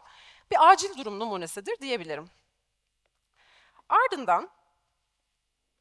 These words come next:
malzemeyi, standartta tabii çok daha yumuşak, akışkan bir görüntüsü oluyor bunun. Uygulama için bir kalıba alıyoruz.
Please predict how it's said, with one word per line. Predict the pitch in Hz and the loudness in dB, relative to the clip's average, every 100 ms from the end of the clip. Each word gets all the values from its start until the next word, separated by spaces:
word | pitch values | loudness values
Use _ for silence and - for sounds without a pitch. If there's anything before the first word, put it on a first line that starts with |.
| _ - | _ -4
malzemeyi, | 262 359 339 277 156 160 247 _ | 2 2 0 -8 -8 -10 -12 _
standartta | - - 254 269 240 | -6 -2 0 0 0
tabii | 269 262 240 | -6 -8 -8
çok | 294 - | -8 -4
daha | 233 | -4
yumuşak, | 240 233 226 269 - | -4 -6 -4 -4 -4
akışkan | 220 - - 262 262 | -6 -6 -4 -4 -4
bir | |
görüntüsü | 208 208 202 202 - 247 | -8 -10 -12 -16 -12 -10
oluyor | 156 143 143 | -8 -10 -12
bunun. | - 359 _ _ - - - | -14 -16 _ _ -20 -20 -10
Uygulama | 320 359 330 370 320 | -4 -2 0 -2 -2
için | 220 - 359 | -4 -6 -6
bir | |
kalıba | - 302 285 254 | -2 -2 2 0
alıyoruz. | 170 160 139 - - | 0 -2 -6 -10 -20